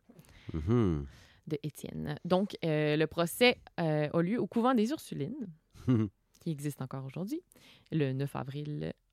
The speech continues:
Speaker 2: mille neuf cent soixante et un. Euh, soixante, en quelle année ? Mille neuf cent soixante-trois. Excusez, je suis perdue dans mes années. En mille neuf cents, le neuf avril mille neuf cent soixante-trois. Euh,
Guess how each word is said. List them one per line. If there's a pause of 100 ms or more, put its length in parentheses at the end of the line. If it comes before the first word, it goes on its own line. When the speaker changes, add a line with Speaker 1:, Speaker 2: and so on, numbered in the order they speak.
(140)
Speaker 2:
mille
neuf
cent
soixante (120)
et (460)
un. (1300)
Euh,
soixante, (460)
en
quelle
année ?
Mille (1300)
neuf
cent
soixante-trois. (240)
Excusez, (200)
je
suis
perdue
dans
mes
années. (240)
En
mille
neuf
cents, (100)
le
neuf
avril
mille
neuf
cent
soixante-trois. (1300)
Euh,